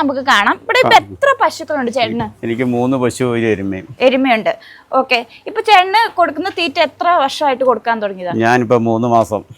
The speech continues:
Speaker 1: ഓക്കെ, ഓക്കെ. മൂന്ന് മാസമായുള്ളൂ?
Speaker 2: ആ.
Speaker 1: അതിന് മുന്നേക്ക് ഏത് തീറ്റ? മറ്റേ
Speaker 2: അറി-,
Speaker 1: ഇത്?
Speaker 2: മറ്റേ പെല്ലറ്റൊക്കെ ആന്നു.
Speaker 1: ആ, ആ.
Speaker 2: അറിയില്ലാന്നു. ഇത്
Speaker 1: ആ.
Speaker 2: പരസ്യം കണ്ട്,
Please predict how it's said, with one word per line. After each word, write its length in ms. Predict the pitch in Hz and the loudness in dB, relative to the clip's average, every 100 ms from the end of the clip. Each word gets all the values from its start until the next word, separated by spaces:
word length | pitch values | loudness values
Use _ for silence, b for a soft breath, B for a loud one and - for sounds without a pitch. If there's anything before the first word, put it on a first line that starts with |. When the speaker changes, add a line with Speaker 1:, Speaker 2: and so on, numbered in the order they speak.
| - | -8
Speaker 1:
ഓക്കെ, 240 | 240 233 226 | -6 -4 -2
ഓക്കെ. 240 | 202 - 254 | -2 -4 -4
മൂന്ന് 220 | 330 440 | -2 0
മാസമായുള്ളൂ? 560 | 453 415 339 269 294 554 - - | 2 2 2 0 2 0 0 -12
Speaker 2:
ആ. 40 | |
Speaker 1:
അതിന് 360 | - - 349 415 | -12 -4 -4 -4
മുന്നേക്ക് 480 | 392 349 359 - | -6 0 0 2
ഏത് 180 | 427 370 294 | -2 -2 -4
തീറ്റ? 160 | 311 339 | -6 -4
മറ്റേ 200 | 330 262 | -2 0
Speaker 2:
അറി-, 140 | - | -2
Speaker 1:
ഇത്? 180 | 262 269 - - | -2 -6 -10 -10
Speaker 2:
മറ്റേ 440 | 117 110 107 117 | -4 -2 2 0
പെല്ലറ്റൊക്കെ 640 | 113 113 110 113 104 120 | 2 2 2 2 0 2
ആന്നു. 260 | 113 90 80 - | 0 -2 -8 -8
Speaker 1:
ആ, 40 | 247 | -2
ആ. 80 | |
Speaker 2:
അറിയില്ലാന്നു. 560 | 107 113 113 107 92 - | 0 0 0 0 0 -6
ഇത് 120 | 101 | -4
Speaker 1:
ആ. 760 | 101 107 107 107 107 107 107 104 | 0 0 0 -4 -6 -6 -6 -2
Speaker 2:
പരസ്യം 320 | 110 95 123 | -2 0 -2
കണ്ട്, 420 | 113 110 110 104 | -2 -2 0 0